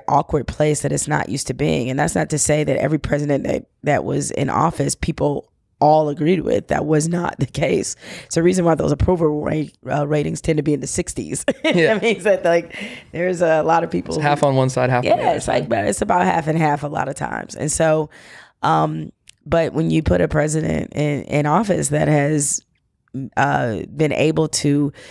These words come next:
Speaker 1: uh, and able to, been able to, like, uh, just emit this kind of divisiveness, it was gonna bleed down, especially as he talks about sports. And, I mean, a president with a vendetta against the N F L, which is the most popular sport in the country,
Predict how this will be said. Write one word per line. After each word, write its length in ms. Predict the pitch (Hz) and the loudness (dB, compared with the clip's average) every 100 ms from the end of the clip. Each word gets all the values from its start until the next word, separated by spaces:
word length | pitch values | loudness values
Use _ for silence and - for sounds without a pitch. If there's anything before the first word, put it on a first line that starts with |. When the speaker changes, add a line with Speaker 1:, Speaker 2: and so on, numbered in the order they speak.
| - - - - | -20 -20 -14 -4
Speaker 1:
uh, 420 | - 69 - 58 - - _ | -2 0 -2 -4 -6 -16 _
and 120 | 147 | 0
able 240 | 165 175 160 | 2 2 0
to, 200 | - - | -2 -6
been 260 | 135 151 151 | -2 0 2
able 360 | 151 156 160 | 2 2 0
to, 260 | - 143 139 | 0 0 0
like, 400 | 147 147 147 - | 0 0 -2 -2
uh, 400 | - 73 67 - - - - | -2 0 0 -2 -6 -14 -4
just 380 | 156 - - - - - - _ - | 0 0 -2 -8 -20 -20 -20 _ -2
emit 340 | 143 151 - | 2 2 0
this 120 | 156 | -2
kind 200 | - 160 | -2 -2
of 80 | 151 | -2
divisiveness, 800 | - - 226 233 - 127 113 - - | -2 -2 -2 -2 -4 -2 -2 0 0
it 120 | 143 | 0
was 160 | 147 | 0
gonna 200 | 147 156 | 0 -2
bleed 280 | 147 156 156 | 0 2 2
down, 340 | 147 151 160 151 | 2 0 -2 -4
especially 480 | - - 180 - 151 | -4 -2 -2 -2 -2
as 100 | 143 | -2
he 320 | 147 156 - | -2 -4 -6
talks 280 | 147 135 - | -4 -4 -4
about 200 | 151 156 | -2 -2
sports. 420 | - 160 208 - | -2 -2 -2 -2
And, 280 | 135 143 143 _ - | -4 -4 -8 _ -10
I 120 | - | -6
mean, 240 | 110 117 | -4 -4
a 120 | 98 - | -6 -8
president 500 | - 165 175 160 156 | -2 0 2 0 0
with 120 | 156 | -2
a 60 | |
vendetta 600 | 147 156 147 151 190 170 - | 0 0 2 2 4 4 2
against 300 | 175 156 - | 0 -2 -2
the 80 | |
N 120 | 104 156 | 0 0
F 160 | 151 | 2
L, 260 | 160 196 156 | 2 2 2
which 160 | 160 | 2
is 120 | - 151 | 0 -2
the 80 | |
most 300 | 147 147 - - | 2 0 0 -4
popular 580 | 143 - 190 160 160 | -2 -2 0 2 2
sport 360 | 151 - 175 160 | 2 0 0 0
in 60 | 147 | -2
the 80 | |
country, 520 | 147 156 208 - 147 | -2 -4 -4 -4 -4